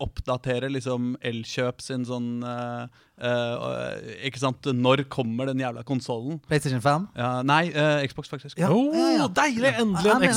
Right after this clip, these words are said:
Speaker 2: Xbox, ja.
Speaker 3: Xbox-representant!
Speaker 2: Mm.
Speaker 3: Det er deilig.
Speaker 1: Ja, det skal ha PlayStation også, altså.
Speaker 3: Mm.
Speaker 1: Men, eh, men det er bare akkurat, eh, nå, det, det var så mye lok med det der komplette faenskapen, og den kan, kommer kanskje i juni og sånn, så jeg bare,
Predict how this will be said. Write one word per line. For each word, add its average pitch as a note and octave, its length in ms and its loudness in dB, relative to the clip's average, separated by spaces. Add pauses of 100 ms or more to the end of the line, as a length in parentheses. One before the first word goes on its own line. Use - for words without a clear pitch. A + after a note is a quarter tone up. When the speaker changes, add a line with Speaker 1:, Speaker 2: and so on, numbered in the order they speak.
Speaker 2:
Xbox, G3+ 120 2
ja. D#3+ 60 4
Speaker 3:
Xbox-representant! B3 500 2
Speaker 2:
Mm. F3+ 160 4
Speaker 3:
Det E3+ 80 2
er F3+ 80 2
deilig. C3+ 220 0 (140)
Speaker 1:
Ja, C3+ 100 0
det D3+ 260 2
skal D#3 280 -2
ha C#3+ 260 0
PlayStation C3+ 500 -6
også, E3 240 -2
altså. D3+ 140 -2 (100)
Speaker 3:
Mm. B2+ 160 -4
Speaker 1:
Men, C#3+ 320 -2
eh, C3+ 440 -2
men C3+ 100 -2
det C3 100 -2
er C3 60 -2
bare B2+ 120 -4
akkurat, C3 540 -8 (160)
eh, C3+ 380 -6
nå, E3+ 180 -2
det, E3+ 300 -6
det F3 100 -4
var F#3+ 60 2
så G#3 100 -2
mye G3+ 160 0
lok C3 360 2
med E3+ 120 -2
det C#3 140 -2
der C#3+ 100 -2
komplette C3+ 720 -6
faenskapen, B2 680 -2
og B2+ 280 0
den C3 100 -4
kan, C3 240 0
kommer B2 280 -4
kanskje C3+ 260 -4
i A#2 100 -6
juni A2+ 240 -6
og A#2+ 120 -6
sånn, D#3 140 -6
så C#3+ 100 -4
jeg C#3 80 -4
bare, B2 300 -2